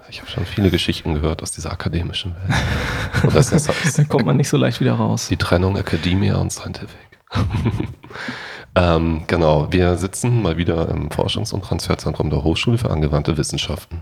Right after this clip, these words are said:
Speaker 1: Das ist ein wunderschön langer deutscher Name für einen Raum, in dem, also ein, eine Sammlung an Räumen. Und wir sitzen hier gerade und schwitzen sehr. Also seid bitte, liebe Zuhörer, etwas nachsichtig, wenn wir heute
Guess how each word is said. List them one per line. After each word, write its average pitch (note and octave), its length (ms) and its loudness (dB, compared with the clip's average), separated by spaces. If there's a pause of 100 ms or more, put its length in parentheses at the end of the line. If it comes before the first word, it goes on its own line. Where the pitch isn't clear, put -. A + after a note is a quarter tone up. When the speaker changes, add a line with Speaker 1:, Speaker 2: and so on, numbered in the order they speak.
Speaker 1:
Das - 160 -12
ist - 120 -10
ein - 140 -12
wunderschön D#2 400 -6
langer D2 420 -4
deutscher D2+ 520 -4 (500)
Name D#2 380 0 (100)
für D2 460 -2 (560)
einen D2 160 2
Raum, D2+ 260 2
in D#2 80 0
dem, D2 240 0
also C#2+ 220 -4 (200)
ein, - 120 -18 (240)
eine D2 200 -8
Sammlung D#2 360 -2
an C#2+ 80 0
Räumen. C#2+ 260 0
Und D#2 140 -4
wir D2+ 60 -4
sitzen D#2 280 -4
hier F2 80 -2
gerade - 260 -6
und D2+ 120 -4
schwitzen - 400 -6
sehr. C#2 340 -4
Also C#2+ 260 -4 (460)
seid D2+ 400 -2
bitte, F#2 520 0
liebe E2+ 180 0
Zuhörer, E2 580 0
etwas - 380 -6
nachsichtig, - 680 -4 (480)
wenn D2+ 200 0
wir D2+ 160 2
heute D#2 340 2